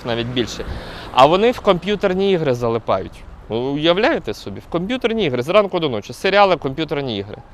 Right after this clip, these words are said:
Е, так, хтось важко працює, хтось не важко і так далі. Але, на мій погляд, я, ну, я точно не хочу жити віртуальним життям. Я хочу жити ось так,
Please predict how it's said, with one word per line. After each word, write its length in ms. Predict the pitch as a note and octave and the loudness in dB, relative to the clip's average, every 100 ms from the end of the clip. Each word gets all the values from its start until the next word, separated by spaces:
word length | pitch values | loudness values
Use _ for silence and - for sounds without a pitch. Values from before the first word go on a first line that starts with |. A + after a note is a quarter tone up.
| - - - - - - | -20 -20 -20 -20 -14 -2
Е, 140 | B2 | 0
так, 280 | - E3+ B2 | 6 8 8
хтось 280 | - A3 F#3+ | 4 0 4
важко 360 | E3+ F#3+ - | 4 4 -2
працює, 480 | D#3+ E3+ - A2 G2 - | -2 -4 -4 -4 -4 -4
хтось 320 | - D#3+ - | -2 -2 0
не 140 | F3+ | 2
важко 380 | D3+ G2+ - - | 4 2 2 -2
і 40 | B2 | 0
так 180 | D3 | 0
далі. 300 | A2+ F#2+ F#2+ - - - - - - - | 2 0 0 -6 -14 -20 -20 -20 -18 2
Але, 280 | A2+ C#3 D#3+ | 6 6 6
на 100 | F3 | 4
мій 200 | G#3 A#3 | 2 2
погляд, 380 | G#3 F#3+ F#3+ E3+ | 4 6 4 4
я, 160 | F#3 | 2
ну, 480 | G3 F#3 F#3 F3+ G#2+ F#2+ C3 | 2 0 0 -2 -2 -4 4
я 140 | F3+ | 4
точно 300 | G3+ F#3+ G3 | 4 -2 0
не 100 | G3 | 0
хочу 340 | G3+ F#3+ - | 2 0 0
жити 280 | A#2+ A#2+ B2 | -2 -2 -2
віртуальним 540 | A#2+ B2+ C#3+ B2 A2 A2+ | -2 2 2 2 2 -4
життям. 460 | B2+ - G#2+ F#2+ | -10 -6 -4 -2
Я 80 | A#2+ | -4
хочу 300 | - C#3 D3 | -4 -4 -4
жити 220 | D3 C#3+ | -4 -2
ось 180 | C#3 - | -2 0
так, 200 | F3+ | 0